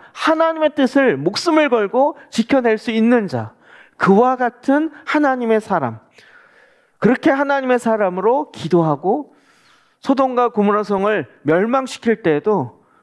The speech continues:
내가 내 친구 아브라함에게 내가 하려는 것을 숨기겠느냐라고 말할 줄 아는 그 대화의 대-, 대상이 되는 그런 사람들을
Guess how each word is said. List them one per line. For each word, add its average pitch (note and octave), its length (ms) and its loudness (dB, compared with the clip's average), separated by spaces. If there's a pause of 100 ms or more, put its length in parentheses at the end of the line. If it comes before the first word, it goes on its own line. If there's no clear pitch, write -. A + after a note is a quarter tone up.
내가 C#3 520 -2
내 F#3+ 180 2
친구 B3 600 -2
아브라함에게 G3+ 920 -2 (220)
내가 A3 280 2
하려는 B3 380 0
것을 F#3+ 240 -2
숨기겠느냐라고 A3+ 2000 -4
말할 F3+ 360 -2
줄 G#3 180 -2
아는 D#3+ 440 -2 (280)
그 C#4 220 2 (220)
대화의 G#3 800 2 (240)
대-, - 120 -16 (240)
대상이 B3 520 0
되는 D#3+ 420 -2 (360)
그런 A3 340 0
사람들을 F3+ 680 -2